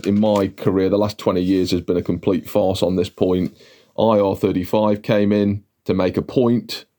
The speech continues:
legitimate point, but was never enforced. Uh,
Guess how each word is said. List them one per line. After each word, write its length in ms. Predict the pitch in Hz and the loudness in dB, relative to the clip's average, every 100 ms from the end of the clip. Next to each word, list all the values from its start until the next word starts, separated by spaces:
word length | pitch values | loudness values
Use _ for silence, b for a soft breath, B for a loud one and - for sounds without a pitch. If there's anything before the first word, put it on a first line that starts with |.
| - | -8
legitimate 600 | 127 - 117 147 151 - | -4 -2 -2 0 -2 0
point, 320 | 117 107 92 | 0 2 0
but 100 | - | -4
was 100 | - | -2
never 260 | 98 90 | 0 0
enforced. 800 | 87 87 - 135 127 110 - - b b b b - | 0 -2 0 0 2 0 -4 -8 b b b b -6
Uh, 280 | 87 87 | -2 -2